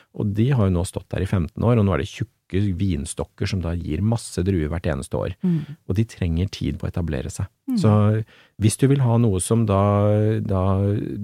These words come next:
Speaker 1: trenger tid på å etablere seg, så få det i bakken så fort som mulig.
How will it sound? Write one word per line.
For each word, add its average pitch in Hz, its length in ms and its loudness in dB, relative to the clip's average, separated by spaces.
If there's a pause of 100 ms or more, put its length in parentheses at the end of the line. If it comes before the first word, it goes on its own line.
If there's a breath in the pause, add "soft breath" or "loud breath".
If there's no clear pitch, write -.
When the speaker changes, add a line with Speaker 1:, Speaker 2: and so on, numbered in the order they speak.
(100)
Speaker 1:
trenger 107 260 4
tid 90 240 0
på 104 80 0
å - 20 -4
etablere 101 360 0
seg, 196 180 0
så 127 320 0
få - 360 -2
det 95 180 0
i - 20 -6
bakken - 320 -10
så 82 100 -4
fort - 220 -10
som 80 120 -2
mulig. 53 200 -4